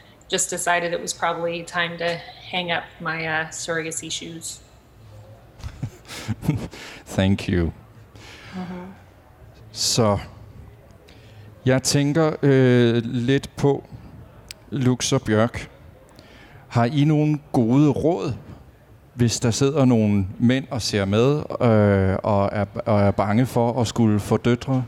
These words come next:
Speaker 2: med, med surrogater, er der noget, som I kunne,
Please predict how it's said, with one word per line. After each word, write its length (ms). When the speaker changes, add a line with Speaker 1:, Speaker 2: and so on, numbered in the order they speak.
Speaker 2:
med, 480
med 140
surrogater, 640
er 220
der 120
noget, 280
som 220
I 100
kunne, 420